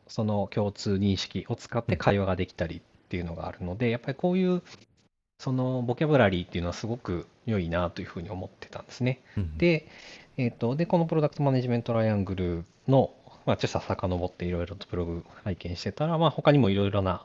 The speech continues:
Speaker 1: こと、いろんな方法でこう言語化されてたので、えっと、あ、これはさらにその共通言語を増やすという意味で良さそうだなと思って、まあ、まずはちょっと一つピックアップして、プロダクトマネジメントトライアングルに一番近いものを翻訳させてもらっ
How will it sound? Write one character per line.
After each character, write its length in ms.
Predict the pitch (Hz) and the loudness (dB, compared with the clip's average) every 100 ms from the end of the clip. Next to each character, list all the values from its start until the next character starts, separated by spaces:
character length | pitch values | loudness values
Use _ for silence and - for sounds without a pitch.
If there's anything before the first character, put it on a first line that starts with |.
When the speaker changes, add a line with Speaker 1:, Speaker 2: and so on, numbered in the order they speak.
| _ | _
Speaker 1:
こ 100 | - | -10
と、 220 | - 90 - _ _ _ _ | -6 -6 -8 _ _ _ _
い 80 | 113 | -6
ろ 120 | 104 | -4
ん 120 | 104 | -2
な 60 | 98 | 0
方 180 | 107 | 0
法 180 | 98 95 | 2 0
で 200 | 87 82 - | -2 -6 -8
こ 80 | 92 | -6
う 20 | |
言 140 | 90 | -4
語 100 | 87 | -4
化 100 | - | -8
さ 120 | - 90 | -8 -8
れ 80 | |
て 100 | - | -8
た 120 | - 90 | -8 -6
の 160 | 117 | -2
で、 200 | 160 151 - - - _ _ _ - | 0 -2 -6 -20 -20 _ _ _ -10
え 80 | 107 | -8
っ 20 | |
と、 240 | - 110 | -4 -2
あ、 60 | 113 | -2
こ 120 | 139 | 0
れ 60 | 127 | 4
は 260 | 113 110 | 4 2
さ 120 | - 113 | 0 0
ら 100 | 90 | 0
に 220 | 82 - _ _ _ _ | -2 -10 _ _ _ _
そ 120 | - | -10
の 220 | 87 87 - - - _ _ - | -8 -10 -16 -20 -20 _ _ -10
共 100 | 95 | -6
通 160 | 98 | -4
言 180 | 90 87 | -2 -4
語 100 | 87 | -4
を 120 | 95 - _ - | -12 -16 _ -4
増 60 | |
や 80 | 92 | -4
す 180 | - 123 | -4 -4
と 140 | 101 | -2
い 60 | 87 | -2
う 20 | |
意 60 | 85 | -4
味 100 | 82 | -4
で 80 | |
良 80 | 85 | -8
さ 160 | - 98 | -8 -10
そ 180 | - 104 | -8 -6
う 20 | |
だ 120 | 95 | -4
な 240 | 107 113 | -2 -2
と 100 | - | -2
思 160 | 101 101 | -4 -6
っ 20 | |
て、 400 | - _ 165 165 - _ - | -10 _ -4 -4 -8 _ 0
ま 60 | |
あ、 40 | 139 | 2
ま 60 | |
ず 60 | 131 | 2
は 60 | - | -4
ち 80 | |
ょ 20 | - | -8
っ 20 | |
と 80 | - | -8
一 160 | - | -12
つ 120 | - - | -14 -14
ピ 120 | - | -16
ッ 60 | |
ク 100 | - | -12
ア 20 | - | -14
ッ 20 | |
プ 120 | - | -10
し 100 | - | -12
て、 260 | - - - _ | -10 -10 -12 _
プ 80 | 107 | -8
ロ 60 | |
ダ 60 | 101 | -8
ク 60 | - | -6
ト 80 | |
マ 60 | 92 | -6
ネ 80 | 92 | -6
ジ 80 | 95 | -6
メ 100 | 95 | -6
ン 100 | 101 _ _ | -8 _ _
ト 80 | - | -20
ト 140 | - 92 | -10 -6
ラ 60 | |
イ 20 | 92 | -4
ア 20 | |
ン 20 | |
グ 60 | 143 | -2
ル 20 | |
に 80 | 123 | -2
一 120 | - | -2
番 160 | 95 87 | -4 -6
近 220 | - 87 | -6 -6
い 60 | |
も 120 | 92 123 | -4 0
の 100 | 156 | 0
を 40 | |
翻 180 | 95 98 | 0 -6
訳 160 | - - | -8 -14
さ 100 | - | -18
せ 100 | - | -14
て 60 | |
も 120 | 101 | -12
ら 80 | |
っ 20 | 110 | -12